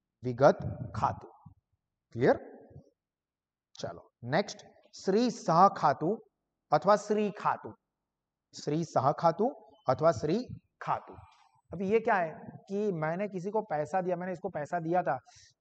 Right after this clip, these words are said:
यार आज मैंने पाँच सौ रुपये दिए थे, क्या, क्या नाम था वहाँ उसका नाम,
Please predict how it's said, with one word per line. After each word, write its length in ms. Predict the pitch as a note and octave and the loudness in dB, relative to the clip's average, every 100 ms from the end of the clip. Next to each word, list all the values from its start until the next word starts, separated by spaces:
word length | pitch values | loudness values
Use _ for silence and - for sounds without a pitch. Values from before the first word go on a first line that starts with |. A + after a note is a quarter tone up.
| - | -10
यार 200 | E3 E3+ | -6 -4
आज 100 | E3 | -6
मैंने 180 | E3 F3+ | -8 -8
पाँच 280 | C#3+ B2+ - | -8 -12 -10
सौ 60 | |
रुपये 200 | E3+ D#3+ | -8 -6
दिए 240 | D#3+ C3+ E3 | -6 -6 -6
थे, 260 | E3+ F#3 | -6 -8
क्या, 1300 | F3 _ - _ _ _ _ _ _ _ _ - D3+ | -8 _ -20 _ _ _ _ _ _ _ _ -14 -6
क्या 240 | C#3+ C3+ F3 | -6 -4 -4
नाम 200 | F3 D#3+ | -4 -4
था 140 | D#3 | -2
वहाँ 240 | D#3 D3+ | -2 -4
उसका 440 | D3+ D3+ - D3+ D#3 | -6 -12 -8 -6 -4
नाम, 380 | C3+ B2 D#3 | -6 -12 -14